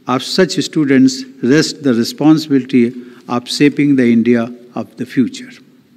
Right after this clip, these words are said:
Law colleges should adopt villages for providing legal services. Project reports concerning legal services for the poor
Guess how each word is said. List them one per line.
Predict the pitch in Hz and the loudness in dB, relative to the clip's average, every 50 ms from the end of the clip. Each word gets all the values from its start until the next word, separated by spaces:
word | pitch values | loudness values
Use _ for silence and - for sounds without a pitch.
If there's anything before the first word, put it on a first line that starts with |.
| _ - - _ _ _ _ _ _ | _ -20 -20 _ _ _ _ _ _
Law | 127 131 139 139 | 0 2 2 2
colleges | 131 131 139 135 135 139 139 139 160 165 151 - - - - | 0 0 2 4 4 4 4 4 0 -2 -2 -6 -10 -16 -18
should | - - - 139 135 131 | -12 -4 0 0 2 2
adopt | 123 117 120 127 135 151 - - - - - - - - - _ _ - | 0 0 0 0 0 -2 -4 -8 -14 -20 -20 -20 -20 -20 -20 _ _ -2
villages | 120 113 131 139 147 151 151 170 170 - - | 2 4 4 6 6 6 4 4 0 0 0
for | - 156 143 | 0 0 0
providing | 131 123 135 127 127 131 123 127 123 135 127 127 | 0 0 0 0 2 2 2 2 2 2 2 4
legal | 120 120 120 113 120 110 | 4 2 2 2 2 0
services. | 107 - - 120 101 107 107 - - 107 92 - - - - - _ _ _ _ _ _ _ _ _ _ _ _ - _ _ | -2 -2 -4 -4 -4 -6 -8 -10 -10 -14 -14 -14 -16 -18 -20 -20 _ _ _ _ _ _ _ _ _ _ _ _ -20 _ _
Project | - 135 147 156 151 170 160 139 - | 4 6 6 6 6 2 0 2 2
reports | 139 139 139 123 151 160 175 175 165 - - - - - - - _ _ _ - | 2 2 4 2 0 0 0 -2 -4 -8 -12 -12 -16 -20 -20 -20 _ _ _ 0
concerning | - 135 135 131 - 156 151 156 160 165 165 143 | 2 2 2 2 0 0 0 2 2 2 4 4
legal | 131 147 156 156 160 165 156 | 4 4 4 4 4 2 0
services | 160 - 151 143 143 147 156 139 - 175 180 - - | 0 0 2 2 2 2 0 -2 -2 -2 -2 -2 -2
for | - 156 143 | -2 -2 0
the | 135 127 113 | 0 -2 -4
poor | - - 139 135 156 170 175 | -2 -2 0 0 0 0 -2